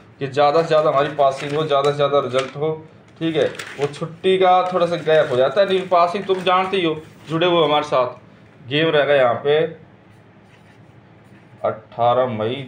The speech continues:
दो हज़ार चौबीस का game, ठीक है।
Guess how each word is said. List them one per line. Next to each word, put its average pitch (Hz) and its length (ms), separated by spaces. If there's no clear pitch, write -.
दो 123 220
हज़ार 104 420
चौबीस 90 480
का - 100
game, 104 180
ठीक 135 200
है। 127 160